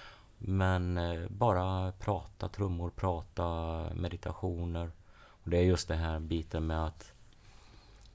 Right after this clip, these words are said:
för min del så kan jag ha svårt att liksom sitta liksom still och bara meditera rätt upp och ner.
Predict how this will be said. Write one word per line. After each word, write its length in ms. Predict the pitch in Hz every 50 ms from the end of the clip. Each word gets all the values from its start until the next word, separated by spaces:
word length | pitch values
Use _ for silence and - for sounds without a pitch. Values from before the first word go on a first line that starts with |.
| - - - -
för 120 | - -
min 220 | 85 87 92 104 123
del 180 | 120 95 78
så 240 | - - 82 78 76
kan 180 | - - 110 120
jag 180 | 120 92 85 82
ha 100 | 85 85
svårt 420 | - - - 76 71 71 - -
att 80 | 73 73
liksom 460 | 73 - - - 78 73 73 76 73
sitta 480 | - - - 73 - - - 73 73 71 -
liksom 220 | - - - - -
still 200 | - - - 71
och 40 | -
bara 160 | - 76 73 71
meditera 640 | 71 71 67 69 - - 78 71 71 73 71 73
rätt 280 | 73 67 - - - -
upp 180 | - - - -
och 60 | 95
ner. 240 | 113 131 - -